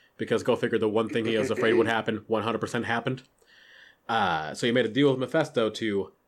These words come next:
not, uh, have given up his identity. <laughs> Uh,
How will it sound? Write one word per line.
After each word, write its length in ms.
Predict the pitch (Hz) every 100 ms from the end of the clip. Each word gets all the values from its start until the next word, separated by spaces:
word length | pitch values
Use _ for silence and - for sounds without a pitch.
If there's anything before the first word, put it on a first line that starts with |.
| _ 101
not, 500 | 101 143 - - - - _ _
uh, 360 | 156 165 165 135
have 460 | 170 160 143 135
given 220 | 143 160 160
up 100 | 160
his 100 | 160
identity. 440 | 151 160 117 117 -
<laughs> 40 | _ _ _ - - - _ 127
Uh, 300 | 117 98